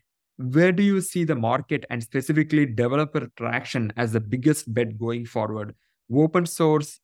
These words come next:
uh, generative A I models versus, uh, uh, closed source models like Open A I. Uh, what are the considerations to build these applications, uh, when it comes to multilingual situations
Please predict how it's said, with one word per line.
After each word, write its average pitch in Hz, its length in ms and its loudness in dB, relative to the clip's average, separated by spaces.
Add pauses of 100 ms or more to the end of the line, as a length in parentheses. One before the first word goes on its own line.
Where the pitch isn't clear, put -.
uh, 120 100 0
generative 127 480 -2
A 127 360 -2
I - 20 -2
models 170 560 0
versus, 120 560 -6
uh, 107 220 -2 (340)
uh, 107 220 -4
closed 156 440 4
source 135 480 -2 (240)
models 127 480 2
like 110 220 -4
Open 120 300 -2
A 110 220 -4
I. 110 120 -8 (680)
Uh, 110 220 0 (120)
what 156 200 2
are 214 80 -2
the 185 160 -10
considerations 147 1000 -4
to 131 140 -2
build 160 560 4
these 135 220 2
applications, 123 800 -4 (380)
uh, 107 320 2 (160)
when 123 240 -2
it 127 160 -8
comes 131 260 -4
to 120 380 0
multilingual 135 800 2
situations 117 800 -2